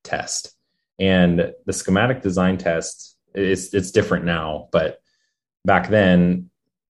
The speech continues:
you, you had to actually use their cad software, um, to lay out a, uh,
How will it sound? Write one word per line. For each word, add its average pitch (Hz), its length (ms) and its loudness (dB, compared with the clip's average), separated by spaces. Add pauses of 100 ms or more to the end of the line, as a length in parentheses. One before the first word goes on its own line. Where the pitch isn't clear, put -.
(200)
you, 95 1000 0
you 98 140 -4
had 92 220 0
to 90 60 4
actually 87 340 -2
use 87 340 -2
their 82 180 -2
cad 85 360 -4
software, 82 760 -2
um, 80 460 -6
to 92 100 -6
lay 85 240 2
out 82 380 -2 (540)
a, 85 300 -4
uh, 87 480 -8